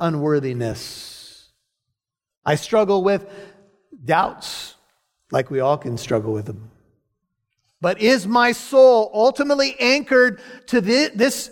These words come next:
reality? "I will trust you because you've said the moment I believe in what your son did for me,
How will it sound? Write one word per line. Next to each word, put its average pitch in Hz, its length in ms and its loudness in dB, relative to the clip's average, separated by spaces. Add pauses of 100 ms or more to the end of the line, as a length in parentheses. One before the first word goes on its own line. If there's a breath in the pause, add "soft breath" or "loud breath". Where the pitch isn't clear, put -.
reality? 220 540 2
"I 202 140 4
will 208 140 6
trust - 640 0
you 202 340 0 (220 loud breath)
because 208 260 0
you've 277 280 0
said 294 380 4
the 208 100 2
moment 302 420 2
I 302 140 4
believe 262 520 -2 (220 loud breath)
in 180 160 0
what 220 160 0
your 233 140 -2
son 220 260 -2
did 190 240 -2
for 185 100 -4
me, 180 300 -2